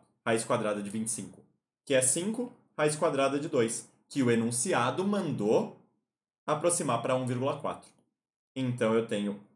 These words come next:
cinco vezes um vírgula quatro, beleza? Cinco vezes um dá cinco. Cinco vezes quatro daria vinte, mas é zero quatro. Então, dá dois. Cinco mais dois dá sete. E, portanto,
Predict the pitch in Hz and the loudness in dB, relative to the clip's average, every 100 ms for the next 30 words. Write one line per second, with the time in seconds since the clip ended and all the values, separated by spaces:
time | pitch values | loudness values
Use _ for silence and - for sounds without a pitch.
0 | _ - - 139 139 120 110 98 107 98 | _ -8 -4 -2 -2 -4 -4 -2 -2 0
1 | 98 87 104 104 113 127 165 170 135 143 | -4 -8 -8 -4 -2 0 0 0 0 0
2 | - - _ _ _ 110 117 123 185 151 | -4 -18 _ _ _ -4 0 2 2 2
3 | - - _ _ _ _ _ _ _ _ | 0 -14 _ _ _ _ _ _ _ _
4 | - - 170 151 135 107 117 120 123 123 | -10 -4 -2 -2 -4 0 0 0 -2 -2
5 | 107 - _ _ _ 98 98 - 208 269 | -2 -6 _ _ _ -8 0 0 0 -6
6 | - _ _ - 156 156 123 107 113 113 | -16 _ _ -6 -4 -2 -2 0 0 0
7 | 135 147 160 170 196 131 101 98 101 113 | 0 0 0 2 0 -2 -6 -4 -2 0
8 | 127 123 90 - - _ - 98 123 98 | 0 0 -8 -10 -20 _ -10 -4 -2 -2
9 | - - - _ _ _ _ - - 127 | -4 -12 -14 _ _ _ _ -8 -4 -4
10 | 117 117 127 123 120 - - _ 107 101 | -2 -2 0 0 -2 -4 -14 _ -6 -4
11 | - 90 - - - - _ _ _ _ | -2 -4 -6 -12 -14 -16 _ _ _ _
12 | - 117 123 127 123 101 95 107 | -8 -6 0 -2 0 -6 -6 -12